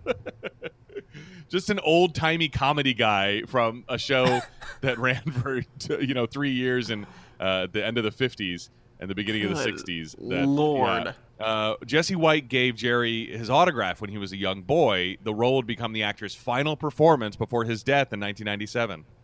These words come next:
Speaker 2: Oh, wow. Oh, that's kinda sad.
Speaker 1: Yeah, yeah. So Jerry, I mean, maybe that's where our Death Note, um,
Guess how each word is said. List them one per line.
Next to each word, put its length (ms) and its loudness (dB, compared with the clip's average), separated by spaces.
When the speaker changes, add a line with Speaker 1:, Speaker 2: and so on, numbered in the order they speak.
Speaker 2:
Oh, 280 -4
wow. 720 -2
Oh, 180 6
that's 200 -2
kinda 180 2
sad. 420 0
Speaker 1:
Yeah, 280 2
yeah. 320 -2
So 180 -2
Jerry, 560 2
I 60 -2
mean, 300 -2
maybe 340 0
that's 240 2
where 160 4
our 120 4
Death 300 0
Note, 260 0
um, 600 -2